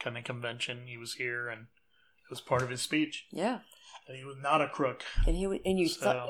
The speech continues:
Speaker 2: would think that'd be more well known about that. I mean, it,
Speaker 1: Guess so.
Speaker 2: it's just surprising.
Speaker 1: Kinda like the Beatles breaking up with the Polynesians.
Speaker 2: I know, same thing. I mean, you, and they probably don't want the negativity about it, but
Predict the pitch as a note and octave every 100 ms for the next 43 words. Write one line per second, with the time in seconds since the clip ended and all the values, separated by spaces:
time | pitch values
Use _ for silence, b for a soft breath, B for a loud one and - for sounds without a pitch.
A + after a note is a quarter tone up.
0 | D#5+ - E4 F4+ B3 G#3+ G3+ G3 F#3+ F#3+
1 | F#3 E3 F3+ F3+ D3+ D#3 A2+ - - -
2 | - - B2+ - G#2+ - - - F3+ F3+
3 | F3+ D#3+ - _ _ F3 E3 - G#3 A3
4 | - _ _ _ _ _ _ _ _ -
5 | A3 D4 D4 - G#3+ G4 - - - A#2+
6 | B2+ C3+ C3+ C#3+ B2+ C#3 C#3 C#3+ B2+ C3+
7 | C#3 C#3+ D3 C#3+ - D#3 D#3 E3 D#3 -
8 | - F3+ G#3+ G#4+ F#4+ - G#3 A#3 A#4+ C5+
9 | F3+ E3+ G3 A#3 A#3+ - _ _ _ B
10 | B B B C4 C4 B3+ G#3 G3+ F#3 -
11 | E3+ C#3 C#3+ C#3+ C3 A#2 A#2+ - E4+ -
12 | C3+ - A#2+ G#2 C4 - A3 F3+ D3+